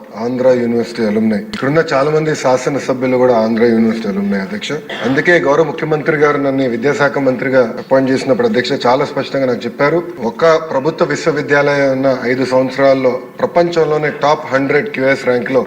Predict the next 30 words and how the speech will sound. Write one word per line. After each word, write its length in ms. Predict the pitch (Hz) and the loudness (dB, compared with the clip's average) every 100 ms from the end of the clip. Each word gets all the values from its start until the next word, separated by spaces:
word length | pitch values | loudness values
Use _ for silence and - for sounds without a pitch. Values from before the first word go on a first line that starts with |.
| 107 | -4
ఒక్క 280 | 107 - 123 | -4 0 0
స్థానంలో 420 | - 120 127 127 | -2 -4 -2 0
ఉన్న, 280 | 117 110 110 | -2 -4 -2
టాప్ 220 | 135 147 135 | -2 -2 -2
హండ్రెడ్ 260 | 160 170 | 0 2
లో 80 | 156 | 2
ఉండాలి" 520 | 135 131 127 127 139 - - | -2 0 0 0 -4 -8 -8
అనే 140 | 117 | -4
ఆలోచన 680 | 120 117 131 117 135 123 117 110 117 | 0 2 0 0 -2 0 -2 -2 -4
నాకు 460 | 110 107 - 127 | -6 -6 -10 -4
ఆదేశాలు 360 | 110 123 135 120 | -2 0 2 2
జారీ 200 | 113 120 | 2 2
చేస్తాం 360 | 117 113 120 107 | 0 0 0 0
జరిగింది. 280 | 110 131 | 0 2
ఆయన 120 | 127 107 | 2 2
ఆలోచన 420 | 113 190 - 123 | 2 0 2 2
అదే, 140 | 113 | 2
అధ్యక్ష. 300 | 107 107 - 165 170 - | 0 -4 -2 -2 -2 -2
దాంట్లో 320 | - 143 160 | 0 2 2
భాగంగా, 420 | 147 147 160 165 | 2 0 2 2
అధ్యక్ష, 320 | 156 147 - | 4 2 2
నేను 340 | 165 143 135 135 | 2 2 -2 -4
ఈరోజు 180 | 131 117 | -4 -2
గర్వంగా 380 | 113 143 143 | 0 0 -2
చెప్తున్నా, 360 | - - 147 147 - - | -4 -2 -2 -2 -4 -2
మ్యాథమెటిక్స్ 680 | 117 135 185 180 175 185 | 0 2 4 4 4 0
professor 640 | - - 165 156 170 160 156 | -2 -4 -2 0 0 0 0
from 140 | 123 | -2
ఐఐటి 460 | 120 139 143 151 143 | 2 2 0 -2 -4
ఖరగ్పూర్ 540 | 107 113 113 - 104 | -2 -4 -4 -6 -8